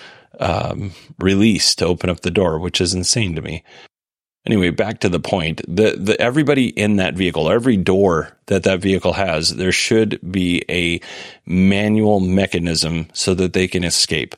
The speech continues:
Let's say that my kids and I are in a car, God forbid, we get in an accident. I'm unconscious.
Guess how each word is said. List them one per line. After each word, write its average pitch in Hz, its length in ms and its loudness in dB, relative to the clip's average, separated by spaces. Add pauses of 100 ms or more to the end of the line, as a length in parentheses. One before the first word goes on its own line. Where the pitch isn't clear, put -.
(400)
Let's 110 280 0
say 107 400 2
that 87 260 -2
my 80 140 -4
kids 104 260 -2
and 92 80 2
I 92 60 0
are 90 100 -2
in 87 80 -2
a 78 60 -4
car, 87 300 0
God 80 240 -2
forbid, 101 320 0
we 90 100 -4
get 87 120 0
in 85 60 -4
an 85 80 -2
accident. 87 540 -4
I'm 104 240 0
unconscious. - 880 -2